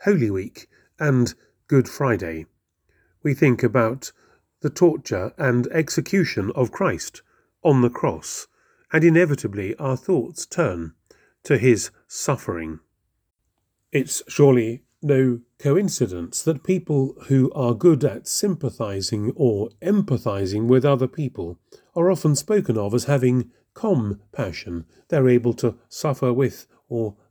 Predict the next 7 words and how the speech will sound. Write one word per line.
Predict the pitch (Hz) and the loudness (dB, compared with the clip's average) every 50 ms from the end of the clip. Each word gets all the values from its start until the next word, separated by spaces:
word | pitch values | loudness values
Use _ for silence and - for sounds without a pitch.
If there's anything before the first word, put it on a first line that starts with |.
| _ _ | _ _
get | 156 143 - - | -6 -4 0 2
alongside | 135 131 131 135 127 123 117 - - 170 147 107 95 95 90 - _ _ _ _ _ - | 2 4 4 4 2 2 0 0 -2 -2 -2 -2 -4 -6 -8 -12 _ _ _ _ _ -6
people | - 143 123 - - 117 95 | -6 -6 -4 -2 -4 -4 -4
who | 76 110 110 | -4 -4 -6
suffer. | 107 - - 120 101 - - 85 82 82 - _ _ _ _ _ _ _ _ _ _ _ _ _ _ _ _ _ _ _ _ _ _ _ _ _ _ _ _ _ _ - | -4 -2 -2 -4 -4 -4 -8 -10 -10 -12 -14 _ _ _ _ _ _ _ _ _ _ _ _ _ _ _ _ _ _ _ _ _ _ _ _ _ _ _ _ _ _ 0
As | 196 196 185 160 - - - _ _ | 2 4 4 2 0 -4 -8 _ _
followers | _ - 147 147 131 120 120 120 117 107 - | _ 0 2 4 4 6 4 4 2 0 -2